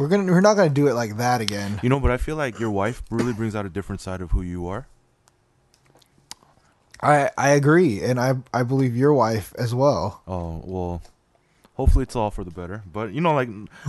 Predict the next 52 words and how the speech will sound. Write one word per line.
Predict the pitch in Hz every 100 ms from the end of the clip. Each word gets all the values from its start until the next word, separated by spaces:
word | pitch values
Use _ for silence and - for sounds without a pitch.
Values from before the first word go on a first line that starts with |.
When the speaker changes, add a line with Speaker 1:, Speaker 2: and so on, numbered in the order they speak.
| 143
Speaker 1:
What | 226 - 311
does | 311 214
that | 247 - 254 190
Speaker 2:
<laughs> |
I'm | 190
just | 202
kidding. | 180 170 131 135
Speaker 1:
mean? | 139 135 - -
Speaker 2:
You | 131
know, | 143
uh, | 117 123 123
funny | 185 180
thing | 185
is, | 135
like, | 113 73 76 107
she | -
and | 156
I | 143
are | 107
both, | 110 107
uh, | 101 92 90 92 - - _ _ _ _ - 50 78
blood | 110 113
type | - 107 76
B, | 92 110 202 - _ -
and | 90 92 90 90 - _ _ _ -
you |
know | 139
how | 143
the | 147
whole, | 131 127 120
like, | 92
Asian | 90 104 101 98
culture | 104 98 101
has, | 98 92
like, | 87 85 80 _
personalities | - - 95 92 90 90 92
linked | 92 -
to | - 87 82 _ - -
the |
kind | -
of | 104
blood | 95 -
types | - 123
we | 127
are. |
Speaker 1:
It's | 82
so | 80 - 139 131
wrong, | 120 117 113 110 107 104 107
that | 120 117
blood | 131 127 127
type | 135 127
thing. | 131 135 135